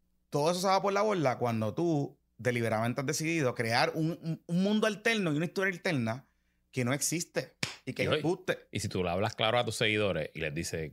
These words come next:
Speaker 2: "Corillo, pues nos ha ido mal económicamente, no pude pagar un préstamo, estoy en un proceso de reestructuración", se, se entiende,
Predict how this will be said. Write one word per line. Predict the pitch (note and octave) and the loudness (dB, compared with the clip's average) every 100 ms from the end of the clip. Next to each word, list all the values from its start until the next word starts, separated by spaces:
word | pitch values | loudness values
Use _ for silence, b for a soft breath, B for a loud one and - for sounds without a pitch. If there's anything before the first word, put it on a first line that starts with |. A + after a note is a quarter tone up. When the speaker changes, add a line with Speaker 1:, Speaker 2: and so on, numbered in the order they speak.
| - | -10
Speaker 2:
"Corillo, | - D#2 B2 C3+ G2+ | -8 -2 0 2 0
pues | E2 C#2 C2+ | -4 -8 -12
nos | C2 D#2 D2+ | -12 -12 -10
ha | D2+ | -8
ido | E2+ E2+ | -8 -6
mal | E2 | -4
económicamente, | F2 F2+ F2+ F#2 G#2 C#3 C3 A2 A2 | -4 -4 -4 -4 -2 -2 -2 -2 -4
no | F2+ D#2+ | -4 -8
pude | - E2 | -6 -6
pagar | E2 E2+ | -6 -8
un | F2+ | -8
préstamo, | A2+ C3+ - A2 G2 | -2 -2 0 -2 -2
estoy | - | -4
en | D#2+ | -6
un | |
proceso | D#2+ E2 E2+ F2 | -6 -6 -6 -4
de | |
reestructuración", | E2+ - E2+ F#2+ F2+ D#3 E3 | -6 -6 -8 -6 -2 0 0
se, | - F#2+ | -2 -4
se | - E2 | -4 -6
entiende, | D#2+ C#3 - E2 A#2+ G#3 | -8 -10 -12 -12 -10 -10